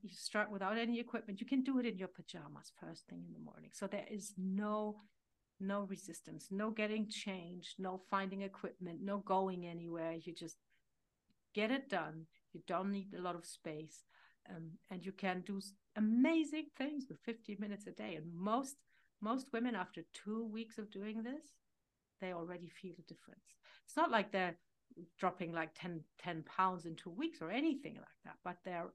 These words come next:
energy levels are through the roof, which is always a surprise, mm, because you would think, "Oh, I'm,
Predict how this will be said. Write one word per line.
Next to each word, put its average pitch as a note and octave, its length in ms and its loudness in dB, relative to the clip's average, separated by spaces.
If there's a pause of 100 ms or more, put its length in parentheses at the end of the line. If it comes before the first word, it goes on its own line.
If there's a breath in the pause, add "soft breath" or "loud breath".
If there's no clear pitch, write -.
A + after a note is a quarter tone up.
(120)
energy C4 520 4
levels C4 340 2
are G#3 120 2 (220)
through A3 160 -2
the A3+ 120 -4
roof, G#3 280 -2 (240)
which G3 180 -6
is F#3 180 -8
always F3 440 -4
a - 40 -14
surprise, F3+ 760 -2 (920)
mm, F#3+ 120 -2
because F#3 260 -6
you G3 80 0
would F#3+ 160 -4
think, G3 180 -2
"Oh, A3+ 120 6
I'm, F#3+ 180 6